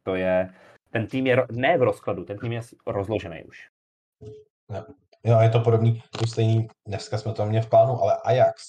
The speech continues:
Speaker 2: Ajax, eh, v holandský lize, taky tým, který je prostě na posledním fleku a v-, úplně ve stejných srečkách. Ajax, Lyon tuhle sezónu. No, nevím, jako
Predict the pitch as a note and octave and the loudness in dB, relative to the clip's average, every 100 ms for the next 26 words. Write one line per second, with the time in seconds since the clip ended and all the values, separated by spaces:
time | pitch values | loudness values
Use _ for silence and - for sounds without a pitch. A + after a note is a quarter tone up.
0 | - _ _ _ _ A2+ A2+ A2+ A2+ - | -20 _ _ _ _ 2 4 4 0 -4
1 | - A2+ G#2+ G#2+ G#2 G#2 G#2 A2+ G#2+ A2+ | -6 -4 -2 -4 -6 -6 -8 -4 -4 -6
2 | - A#2+ G#2+ G#2 G2 - - _ _ _ | -8 -6 -6 -2 -2 -4 -8 _ _ _
3 | - - E3+ F3 D#3+ C#3+ - B2+ A#2 A2+ | -10 -8 -10 -10 -10 -12 -8 -8 -6 -8
4 | A2 - G#2+ G#2+ A2+ - A2+ A2+ A2 A2+ | -12 -8 -8 -8 -12 -12 -8 -8 -8 -14
5 | A2+ - - - _ B2+ - C#3+ C#3+ C3 | -16 -18 -20 -20 _ -18 -8 -8 -6 -6
6 | C3 C3+ C3 B2 C#3 C3 - G#2+ - - | -8 -8 -10 -10 -12 -16 -10 -4 -4 -6
7 | _ _ _ _ _ _ _ _ G#2 A#2+ | _ _ _ _ _ _ _ _ -2 0
8 | B2+ - - A#2 G#2 G2 A2 A2+ G2+ G#2 | 0 -2 -8 -4 -4 -4 -8 -6 -8 -8
9 | G2+ G2 F#2+ F2+ - _ _ _ _ _ | -10 -10 -12 -14 -18 _ _ _ _ _
10 | _ _ _ _ _ _ _ - G2+ - | _ _ _ _ _ _ _ -8 -8 -8
11 | - _ _ _ _ G#2+ A2 G#2+ F2 G2 | -16 _ _ _ _ -4 -4 -4 -6 -10
12 | - G#2 G2 | -6 -6 -6